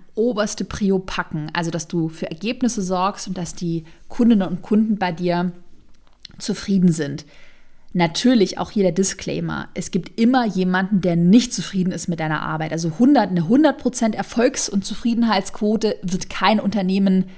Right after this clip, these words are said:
der Welt erreichen. Aber dass man eben so nah wie möglich an die hundert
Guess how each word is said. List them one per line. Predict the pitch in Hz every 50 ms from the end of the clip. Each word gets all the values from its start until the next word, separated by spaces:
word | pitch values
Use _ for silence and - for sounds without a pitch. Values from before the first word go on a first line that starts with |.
| - -
der | 208 196 165
Welt | 180 190 208 214 208
erreichen. | - 180 165 160 147 131 - 156 - - - 160 - - - - - - - -
Aber | - 160 170
dass | 170 175 165 -
man | 190 175 170
eben | - - 175 165 170
so | 165 160 160 156 156 156 160 - - -
nah | 160 156 156 156 170 202 196
wie | 196 180
möglich | 165 180 202 202 - 196 180 - 165
an | 165
die | 160 165 156
hundert | - 180 175 175 170 165 160 -